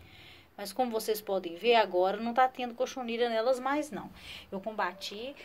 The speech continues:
coloquei o Caotrine nelas, né? Ela voltou a ter folhas mais saudáveis. No início estavam todas retorcidas também, muito feinha.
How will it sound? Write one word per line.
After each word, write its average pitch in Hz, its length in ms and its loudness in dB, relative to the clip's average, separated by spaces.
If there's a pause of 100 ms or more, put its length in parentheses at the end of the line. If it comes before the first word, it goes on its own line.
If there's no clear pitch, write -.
coloquei 220 680 0
o 185 360 -8
Caotrine 208 760 -6
nelas, 208 500 -2
né? 262 260 -2 (240)
Ela 214 320 4 (680)
voltou 233 460 4
a 202 40 2
ter 208 160 4
folhas 208 440 0
mais 202 580 -4 (560)
saudáveis. 220 960 4
No 247 80 -2
início 233 400 -2
estavam 214 340 -2
todas 233 520 2
retorcidas 233 680 -2
também, 185 420 -4
muito 294 540 0
feinha. 220 720 -2